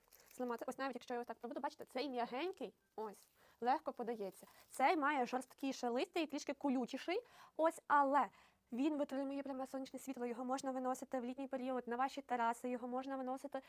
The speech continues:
на ваші балкони, його можна поставити собі в саду літом, але це робити поступово, як я говорила на одному з відео, що спочатку виростіть його на годинку, потім на дві, потім на,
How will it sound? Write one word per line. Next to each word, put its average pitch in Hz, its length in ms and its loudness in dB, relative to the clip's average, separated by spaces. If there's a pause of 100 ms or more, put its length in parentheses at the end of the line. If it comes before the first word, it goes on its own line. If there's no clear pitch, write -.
(200)
на 247 220 2
ваші 269 260 2
балкони, 254 540 -2
його 247 200 -4
можна 269 320 -2 (320)
поставити 277 380 2
собі 294 180 0
в 302 40 -6
саду 233 340 -2
літом, 226 360 -2
але 247 160 4
це 269 100 -2
робити 262 200 -2
поступово, 233 540 -2
як 240 140 -4
я 233 60 -6
говорила 233 300 -4
на 233 100 -4
одному 226 220 -4
з 220 40 -12
відео, 330 240 0 (260)
що - 260 -2
спочатку 254 240 -6
виростіть 285 380 -4
його 269 180 0
на 254 80 -2
годинку, 240 420 -4
потім 220 260 -4
на 220 80 -4
дві, 220 260 -6
потім 220 340 -4
на, 214 200 -4